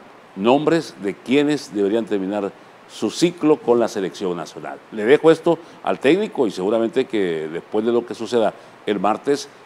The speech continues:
iremos conociendo de a poco cuál es su proyecto, en qué estará basado y qué jugadores pueden ser potenciales para generar ese cambio, eh, de elementos que forman parte de una selección nacional. De hecho, tampoco es una selección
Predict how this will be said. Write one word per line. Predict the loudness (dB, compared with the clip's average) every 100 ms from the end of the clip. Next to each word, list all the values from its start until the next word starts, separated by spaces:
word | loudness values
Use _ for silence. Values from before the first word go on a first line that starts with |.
| -12
iremos | -4 -4 -2
conociendo | -2 -4 -2 0 2 2
de |
a | 2
poco | 0 -2 -2 -8 -6
cuál | -2 0
es | 0
su | -4 -8
proyecto, | -2 0 2 0 -2 -8 -8 -20 -20 -20 -10
en | -6 -6
qué | -2 -4
estará | 2 2
basado | 2 2 6 6 4 -2 -18 -20
y | -20
qué | -4 -4
jugadores | 0 2 2 2 0
pueden | 0 0 0
ser | -2 -2 -2 -4 -16 -20 -20 -8
potenciales | -6 -4 -2 4 4 2
para | -2 -2 0 0 0 -6 -20 -20 -8
generar | -2 0 6 6 4 0
ese | -6 -6 -6
cambio, | 2 2 2 2 2 0 -8 -20 -20 -6
eh, | -2 0 0 -4 -8 -20 -20 -20 -10
de | 0 0
elementos | 2 6 6 4 -4
que | -6
forman | -4 -4 -2
parte | -2 -2 0
de |
una | -2
selección | -2 -6 -4
nacional. | -4 2 2 2 -12 -18 2
De | 2
hecho, | 4
tampoco | 0 0 -4
es | -2
una | -4
selección | 0 -2 0 2 2 0